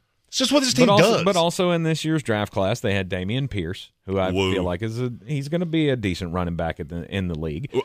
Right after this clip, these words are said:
Speaker 1: Uh, let me,
Speaker 2: Is he gonna
Speaker 1: I'm
Speaker 2: be
Speaker 1: gonna
Speaker 2: an
Speaker 1: put it,
Speaker 2: all-pro? I'm not saying that.
Speaker 1: if you're hanging your hat on a draft class, on a running back, that's like trying to sell your house and saying it has really nice fixtures.
Speaker 2: No, he's the
Speaker 1: Like, look, the sink is pretty.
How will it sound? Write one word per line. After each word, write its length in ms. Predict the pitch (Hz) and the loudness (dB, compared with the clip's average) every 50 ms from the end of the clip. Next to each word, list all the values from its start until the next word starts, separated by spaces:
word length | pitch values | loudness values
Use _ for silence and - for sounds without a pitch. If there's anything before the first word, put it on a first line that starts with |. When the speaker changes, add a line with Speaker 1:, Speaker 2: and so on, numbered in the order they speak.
| - | 2
Speaker 1:
Uh, 220 | - 135 131 127 110 | 2 4 4 2 2
let 120 | 113 135 143 | 0 0 4
me, 80 | 151 | 4
Speaker 2:
Is 120 | 143 156 147 | 4 4 6
he 60 | 180 | 6
gonna 140 | - - 185 | 6 6 6
Speaker 1:
I'm 80 | 180 | 6
Speaker 2:
be 60 | 185 - | 6 6
Speaker 1:
gonna 40 | 190 | 6
Speaker 2:
an 40 | 185 | 6
Speaker 1:
put 120 | 190 190 | 6 4
it, 140 | 180 - 180 | 4 2 2
Speaker 2:
all-pro? 340 | 208 220 240 262 285 285 240 | 2 4 4 4 2 0 -2
I'm 80 | 247 247 | -4 -4
not 160 | 247 240 233 | -6 -8 -6
saying 320 | - 320 320 254 120 90 82 | -2 -2 0 0 0 2 2
that. 60 | 160 | 2
Speaker 1:
if 160 | 160 151 - | 2 2 2
you're 180 | 147 170 196 208 | 0 2 2 2
hanging 340 | 180 190 220 214 208 196 175 | 4 4 4 4 4 2 4
your 120 | 160 156 147 | 4 4 4
hat 260 | 123 139 143 139 131 | 4 4 4 4 4
on 100 | 117 113 | 2 0
a 60 | 104 | -2
draft 380 | 85 80 101 104 110 117 127 - | -2 0 2 4 4 4 2 2
class, 300 | - 127 127 135 139 - | 2 2 4 4 4 4
on 140 | 127 107 92 | 4 2 2
a 80 | 85 | 2
running 340 | 78 82 92 101 117 127 131 | 0 2 2 2 2 2 2
back, 240 | 127 135 143 147 - - - - - _ | 4 4 2 2 0 -8 -20 -20 -8 _
that's 160 | - 185 - | 0 2 4
like 140 | 240 254 214 | 4 4 4
trying 220 | - 214 208 185 151 | 4 4 4 2 2
to 60 | 113 | 0
sell 260 | - - 156 156 170 | 2 4 6 4 4
your 140 | 147 131 120 | 4 2 2
house 300 | 123 127 131 147 143 - | 4 4 4 4 2 0
and 100 | 127 120 | -2 0
saying 240 | - - 131 131 120 | 4 4 4 4 4
it 80 | 110 110 | 4 2
has 160 | 123 120 104 | 2 2 2
really 240 | 107 123 135 127 120 | 0 0 2 2 2
nice 240 | 120 117 107 - | 4 2 2 2
fixtures. 600 | - - - - 101 87 - - - 85 - - - - | -2 -4 0 0 0 0 0 -4 -6 -8 -6 -8 -6 -4
Speaker 2:
No, 220 | 147 180 190 185 | -2 0 2 2
he's 300 | 175 160 185 180 156 - | 2 2 0 0 -2 0
the 100 | - - | 4 4
Speaker 1:
Like, 180 | 190 190 - 170 | 6 6 4 4
look, 340 | 185 254 302 262 - - - | 4 6 6 6 4 2 -2
the 180 | 151 170 165 | 0 2 2
sink 440 | 151 - - - 233 320 370 254 - | 4 4 4 4 4 4 4 2 0
is 160 | 151 135 117 - | 0 0 0 -2
pretty. 640 | - - - 214 294 311 277 180 123 90 76 67 | -6 -2 2 4 4 4 4 2 0 -2 -8 -14